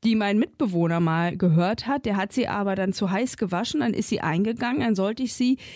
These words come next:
dem Sohn meiner Cousine geben. Hab ich bis heute nicht gemacht, die liegt da also noch drin, so eine kleine Hipstermütze für ein Kind. Dann hab ich da auch noch ein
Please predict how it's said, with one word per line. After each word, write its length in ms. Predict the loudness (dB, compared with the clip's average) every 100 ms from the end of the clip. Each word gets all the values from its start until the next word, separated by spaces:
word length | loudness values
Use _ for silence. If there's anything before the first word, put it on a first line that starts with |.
| -18 -20 -20 _
dem 400 | 0 2 4 4 2 0
Sohn 320 | 0 2 4
meiner 280 | 4 2 0
Cousine 540 | 2 2 4 6 4
geben. 560 | 4 -2 -2 0 -2 -2 -4
Hab 120 | -2
ich 140 | -2
bis 140 | 0 2
heute 280 | 2 0
nicht 220 | 0 -2 0
gemacht, 320 | 0 0 -2
die 80 | 0
liegt 320 | 0 0 0
da 80 | 0
also 320 | 0 0 2
noch 180 | 2 0
drin, 280 | 0 2
so 80 | 4
eine 160 | 2 2
kleine 320 | 2 2 2
Hipstermütze 840 | 2 0 -2 2 4 2 0 0
für 160 | 0 2
ein 140 | 2
Kind. 360 | 2 0 0 -4 -12 -20 -14 -6
Dann 260 | -2 0
hab 120 | 0
ich 120 | -2 -2
da 200 | -4 -2
auch 220 | -4 -2
noch 340 | 0 -2 -4 -6
ein 460 | -2 2 2 0